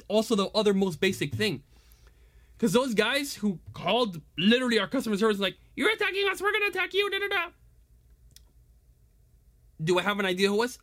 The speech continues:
I have an idea. My guy asked, "Hey, what's your company?" Like, "No, we're not gonna tell you." <laughs> I'm like, "Okay, well, you can't be open about who you are." Like, okay, we have a suspicion,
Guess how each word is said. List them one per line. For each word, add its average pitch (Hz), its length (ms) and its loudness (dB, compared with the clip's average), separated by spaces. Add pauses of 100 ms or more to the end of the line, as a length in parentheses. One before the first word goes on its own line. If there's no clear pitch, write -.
I - 60 -8
have 185 200 -4
an 302 60 -6
idea. 139 400 -8 (1300)
My 190 260 -2
guy 240 140 0
asked, 214 320 -4
"Hey, 233 380 0
what's 180 240 -2
your 202 80 2
company?" 185 220 2
Like, 156 60 0
"No, 233 140 2
we're 302 120 2
not 339 180 0
gonna 392 160 0
tell 233 200 -2
you." 247 220 0
<laughs> - 60 -20
I'm 247 80 -8
like, 190 100 -14
"Okay, - 280 -14
well, - 140 -14
you 254 80 -4
can't 254 200 -6
be 240 80 -8
open 220 240 -6
about 214 260 -4 (120)
who 214 120 -6
you 196 180 -4
are." 226 140 -6
Like, 160 200 -6
okay, 196 220 -10 (540)
we 269 260 4
have 320 200 0
a 226 80 4
suspicion, 165 640 -4